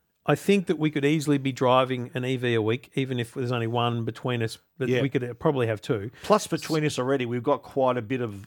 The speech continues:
Speaker 2: time behind the wheel
Speaker 1: Yeah,
Speaker 2: of E Vs. Like,
Speaker 1: I,
Speaker 2: we,
Speaker 1: you know,
Speaker 2: I've
Speaker 1: I
Speaker 2: been
Speaker 1: think
Speaker 2: dri-, we've been both driving
Speaker 1: you,
Speaker 2: E Vs
Speaker 1: you've
Speaker 2: for five
Speaker 1: owned
Speaker 2: or
Speaker 1: one
Speaker 2: six
Speaker 1: for
Speaker 2: years.
Speaker 1: five years. I,
Speaker 2: Yeah.
Speaker 1: I've driven more E Vs than I think
Speaker 2: Yeah.
Speaker 1: nearly anyone else in the country.
Speaker 2: Yep.
Speaker 1: I think we've got the credentials. At, but to be clear, I, I look at this the same way as, as a lot of other things.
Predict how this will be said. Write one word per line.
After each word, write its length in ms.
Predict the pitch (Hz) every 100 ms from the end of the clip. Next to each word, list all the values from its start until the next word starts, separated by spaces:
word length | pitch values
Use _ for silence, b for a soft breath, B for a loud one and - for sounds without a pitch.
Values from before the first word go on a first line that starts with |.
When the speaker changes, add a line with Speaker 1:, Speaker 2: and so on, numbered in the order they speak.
| _ -
Speaker 2:
time 400 | 127 123 120 110
behind 380 | 95 117 117
the 60 | 110
wheel 300 | 107 117 117
Speaker 1:
Yeah, 200 | 330 120
Speaker 2:
of 80 | 110
E 40 | 117
Vs. 80 | -
Like, 120 | -
Speaker 1:
I, 20 | -
Speaker 2:
we, 160 | 277
Speaker 1:
you 60 | 214
know, 120 | -
Speaker 2:
I've 40 |
Speaker 1:
I 40 | 156
Speaker 2:
been 80 | 147
Speaker 1:
think 140 | - 147
Speaker 2:
dri-, 80 | 151
we've 120 | 156
been 160 | 143 127
both 220 | 143 135
driving 280 | 139 123 120
Speaker 1:
you, 60 |
Speaker 2:
E 60 | 202
Vs 140 | 131
Speaker 1:
you've 120 | 214 185
Speaker 2:
for 40 |
five 200 | 175 202 196
Speaker 1:
owned 80 |
Speaker 2:
or 40 | 180
Speaker 1:
one 80 | 175
Speaker 2:
six 140 | 123
Speaker 1:
for 60 | 151
Speaker 2:
years. 100 | 156
Speaker 1:
five 280 | 180 165 160
years. 280 | 160 147
I, 40 | 160
Speaker 2:
Yeah. 220 | 180 185
Speaker 1:
I've 100 | 170
driven 280 | 180 170 160
more 260 | 165 170
E 60 | 156
Vs 260 | 156 151 143
than 100 | 147
I 60 |
think 200 | 127 156
Speaker 2:
Yeah. 80 | 131
Speaker 1:
nearly 200 | 156 156
anyone 240 | 143 139 135
else 200 | 135 -
in 60 |
the 60 | 127
country. 420 | - 143 - 117 -
Speaker 2:
Yep. 200 | 110 101 b - 170
Speaker 1:
I 60 |
think 220 | - 220
we've 160 | 185 143
got 240 | 156 165
the 140 | 139 131
credentials. 640 | - 160 160 156 156 127 b b -
At, 180 | 185 - _ _ _ _ b b _
but 280 | 160 175 -
to 100 | - 202
be 120 | 220
clear, 380 | - 302 277 139
I, 220 | 180 220
I 20 |
look 160 | 269 247
at 60 | 190
this 140 | 175
the 80 | 160
same 280 | - 175 175
way 280 | 156 147 135
as, 180 | 131 -
as 120 | 143 127
a 40 |
lot 80 | 143
of 40 | 131
other 100 | 160
things. 260 | 139 113